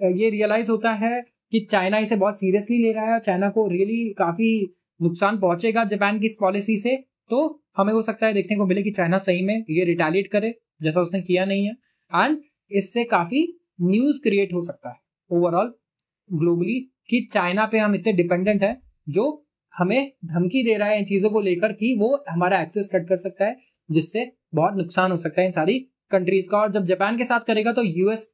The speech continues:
को ये लगेगा कि ये जापान के साथ कर रहा है तो यूरोप के साथ भी कर सकता है, इंडिया के साथ भी, तो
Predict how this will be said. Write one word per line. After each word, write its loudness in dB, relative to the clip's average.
को 0
ये 2
लगेगा -2
कि -4
ये 2
जापान 0
के 0
साथ 0
कर -2
रहा 2
है -2
तो -2
यूरोप 2
के 0
साथ 2
भी 0
कर 2
सकता -2
है, -2
इंडिया 2
के -2
साथ 0
भी, 0
तो -2